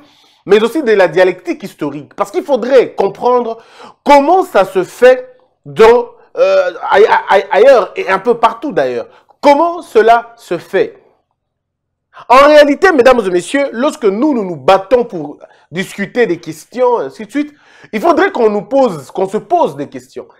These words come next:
Est-ce que sommes-nous les premiers à vivre cette situation ? Si oui, alors l'on peut avoir l'excuse de, euh, tâtonner ou alors de tergiverser. Mais il y a des moments où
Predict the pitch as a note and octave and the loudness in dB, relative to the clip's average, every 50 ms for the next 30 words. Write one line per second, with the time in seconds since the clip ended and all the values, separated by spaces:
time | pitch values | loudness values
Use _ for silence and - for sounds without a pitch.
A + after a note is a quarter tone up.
0 | _ _ - - - A#3 A#3 - - - F4 F4 D#4 - - - D#4 C#4 B3+ C4+ | _ _ -10 -2 0 0 0 -2 -2 -2 -2 -2 -2 -4 0 2 2 2 2 0
1 | D#4 C4 G#3 - - - - - F#3+ F#3+ F#3+ G3 G#3 A3+ B3 C4+ B3+ - C#3 C#3 | 0 0 -2 -4 -4 -12 -6 -4 -4 -4 -4 -4 -6 -4 -4 -4 -4 -4 -4 -6
2 | C3+ B2 C#3 G3+ A#3 A3+ E3 D3+ D#3 D3+ D#3 G3 F#3 F#3 - - C#3 A#2+ _ - | -6 -4 -4 -2 -2 -2 -2 -4 -8 -6 -4 -4 -6 -6 -8 -20 -20 -20 _ -16
3 | A2 G#2+ - - - _ - _ _ _ _ _ _ _ _ _ _ _ _ _ | -16 -16 -16 -18 -20 _ -20 _ _ _ _ _ _ _ _ _ _ _ _ _
4 | _ _ _ _ _ _ _ _ _ _ _ _ _ - - C#4+ C#4 C4 B3+ C4 | _ _ _ _ _ _ _ _ _ _ _ _ _ -6 0 2 2 2 4 2
5 | A3+ D#3 - _ _ _ _ _ _ _ _ - - C3 C#3+ E3+ G#3 A#3+ B3 B3 | 0 -2 -4 _ _ _ _ _ _ _ _ -12 -8 0 2 4 6 6 4 2
6 | - - _ _ - D3 E3+ F#3+ F#3+ F#3+ - A#3+ C4 C4 B3 G3 E3 D#3+ G3+ G#3+ | -4 -16 _ _ -6 0 0 0 0 0 0 4 6 6 6 6 6 6 4 4
7 | G3 F#3+ E3+ D#3+ - - - _ - A3+ A#3 A#3 A#3+ A#3+ F#3+ D#3 C3 A#2+ C3 D3+ | 4 2 0 -4 -8 -12 -20 _ -10 -8 -4 -4 -4 -4 -6 -10 -16 -10 -4 -2
8 | E3 E3 D#3+ D#3+ D#3 D3+ D3 C#3 - - _ _ - C3+ D3 D3+ D3+ D3+ D3+ - | 0 0 0 -2 -2 -4 -4 -6 -8 -12 _ _ -6 -4 -2 -2 -2 -2 0 0
9 | F3+ F3 F3 - - G3 F#3 F3+ F#3+ G#3+ A#3 A#3+ A#3+ A#3+ B3 B3 A#3+ A3 A3+ A#3 | 0 0 0 0 0 2 2 2 2 2 4 4 4 4 4 4 0 0 -2 -4
10 | A#3+ A#3 A3 G3+ F#3 F#3 G3 G#3+ G#3 F#3+ F3+ E3+ - F#3 F3+ D#3 D#3+ F3+ E3 E3 | -4 -2 0 2 2 4 2 2 0 -2 -4 -2 -2 -2 -2 -2 -4 -4 -4 -4
11 | D#3 - - - C#3 - _ _ _ _ - - - G3 B3+ C#4 - C#4 B3+ A#3+ | -4 -4 -6 -14 -14 -14 _ _ _ _ -20 -10 -2 2 2 2 2 2 0 2
12 | B3 D#4+ F#4+ F#4+ D4+ A#3 A3 G3+ F#3+ F#3+ F#3 F#3+ G3 F#3+ F#3 F#3+ - A3 G3+ E3+ | 4 4 4 4 4 2 2 2 4 2 2 2 2 0 -2 -2 -6 -10 -10 -10